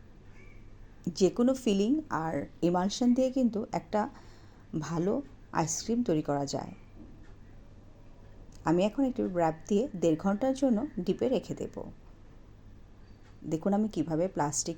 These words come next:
দিয়ে র্যাপার করে নিচ্ছি। আমি কিন্তু স্ট্যান্ড সহই রেখে দিচ্ছি, তাহলে এটা আইসটা যখন জমবে, তখন সেটা কিন্তু আইসক্রিমের খুবই ভালো হবে খেতে। আমি কিন্তু দেড় ঘন্টা পরে আবার বের করে একবার বিট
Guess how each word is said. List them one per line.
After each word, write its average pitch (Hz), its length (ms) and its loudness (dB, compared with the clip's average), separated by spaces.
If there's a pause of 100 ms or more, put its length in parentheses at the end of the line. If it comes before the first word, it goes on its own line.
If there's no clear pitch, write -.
দিয়ে 226 160 -2
র্যাপার 151 340 0
করে 196 220 -2
নিচ্ছি। 220 380 -2 (1700)
আমি 170 220 0
কিন্তু 226 300 0
স্ট্যান্ড 170 400 2
সহই 190 400 0
রেখে 180 240 0
দিচ্ছি, 147 400 -4 (120)
তাহলে 151 300 0
এটা - 140 -4 (100)
আইসটা 151 280 -2
যখন 240 300 0
জমবে, 220 320 0 (100)
তখন 202 180 -4
সেটা 208 180 -6
কিন্তু 240 220 0
আইসক্রিমের 233 520 0 (720)
খুবই 277 200 2
ভালো 156 240 2
হবে 139 240 -2
খেতে। - 320 -6 (1040)
আমি 180 240 2
কিন্তু 247 260 2
দেড় 170 260 4
ঘন্টা 202 260 2
পরে 254 440 4
আবার 180 300 4
বের 254 240 4
করে 214 200 2 (100)
একবার 175 280 0
বিট 156 220 0